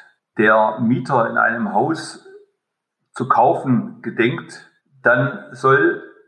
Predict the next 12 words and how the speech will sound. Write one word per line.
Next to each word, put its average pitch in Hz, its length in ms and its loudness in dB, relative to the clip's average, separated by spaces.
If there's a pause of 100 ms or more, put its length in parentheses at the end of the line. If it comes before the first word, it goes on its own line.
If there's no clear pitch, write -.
die 135 500 -8
Genehmigung 131 560 -2
erteilt 117 460 0
werden 117 240 2
müssen. 110 360 0 (300)
Und 120 260 -6 (180)
da 135 400 2
drin 139 300 -10
sehen 131 400 -6
wir 139 160 -2
eine 127 420 -2
Umgehungsmöglichkeit. 127 1300 -4